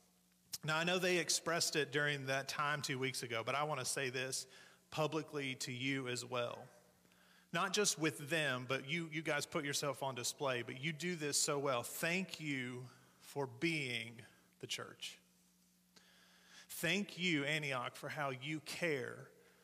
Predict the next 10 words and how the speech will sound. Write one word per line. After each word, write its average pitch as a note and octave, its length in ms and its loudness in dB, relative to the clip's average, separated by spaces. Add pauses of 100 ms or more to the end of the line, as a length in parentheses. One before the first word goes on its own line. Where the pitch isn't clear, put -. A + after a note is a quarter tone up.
(260)
for - 180 -2
those C3+ 380 0
who C#3 120 -4
are B2 120 -2
walking C3 500 -6
through A#2+ 400 -8 (760)
difficult B2+ 440 -8
times. A#2 500 -14 (580)
You D#3+ 200 -2 (100)
always D#3+ 840 2